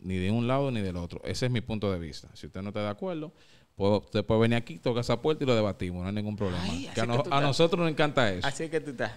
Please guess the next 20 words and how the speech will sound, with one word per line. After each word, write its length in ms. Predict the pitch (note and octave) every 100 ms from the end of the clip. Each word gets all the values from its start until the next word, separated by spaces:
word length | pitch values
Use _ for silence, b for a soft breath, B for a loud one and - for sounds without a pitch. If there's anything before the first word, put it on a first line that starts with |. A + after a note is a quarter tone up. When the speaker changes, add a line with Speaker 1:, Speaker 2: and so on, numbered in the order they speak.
| - - _ _ _
Speaker 1:
Claro 320 | C#3 C3+ C3
que 80 | A#2
sí. 160 | G#2 F2+
Speaker 2:
Sí. 400 | - F#2 F2+ E2 -
Speaker 1:
Eh, 220 | A2+ A#2
a 80 | A#2
las 100 | A#2
nueve 240 | B2+ C#3 C3
treinta. 520 | B2+ G2+ F#2 E2+ - -
Y 460 | D3 F3+ E3+ D#3+ G2+
hablando 300 | A2+ A#2+ C#3
un 60 | C3+
poquito 440 | C3 C#3 C3+ C3+
de 400 | C3 A#2+ A#2 G#2+ G#2+
lo 140 | G2+
que 300 | - G#2 G#2+
es 140 | A#2
las 140 | G#2+ G2
Grandes 260 | G#2 A2 G#2+
Ligas, 380 | A2 F#2+ F2+